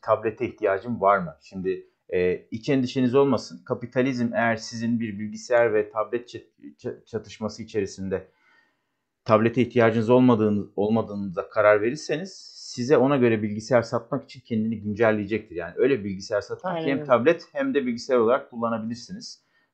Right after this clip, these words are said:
Speaker 1: Dolayısıyla, e, hem kaynaklar doğru kullanılmış olur. Kaynaklar sonsuz ve sınırsız değiller.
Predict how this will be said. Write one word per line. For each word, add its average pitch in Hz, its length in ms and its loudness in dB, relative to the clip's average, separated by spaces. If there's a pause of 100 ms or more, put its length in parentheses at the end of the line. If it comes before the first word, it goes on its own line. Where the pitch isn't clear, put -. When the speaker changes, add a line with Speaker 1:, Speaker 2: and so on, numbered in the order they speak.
Speaker 1:
Dolayısıyla, 117 760 0
e, 95 180 2
hem 127 180 0
kaynaklar 117 540 2
doğru 101 240 2
kullanılmış 90 420 -8
olur. - 140 -10 (120)
Kaynaklar 120 420 4
sonsuz 120 420 -8
ve 110 80 -2
sınırsız 104 500 -12
değiller. 107 480 -2